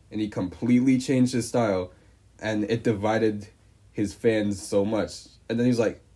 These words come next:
"What? You guys wanted something different, so," you, you know what I mean? Like, I, I just did what you guys asked for. And now it's like his fans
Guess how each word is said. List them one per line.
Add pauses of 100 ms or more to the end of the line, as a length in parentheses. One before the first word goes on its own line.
(120)
"What? (440)
You
guys
wanted
something
different,
so," (1900)
you,
you
know
what
I
mean? (320)
Like, (200)
I, (120)
I
just
did
what
you
guys
asked
for. (840)
And (560)
now
it's
like
his
fans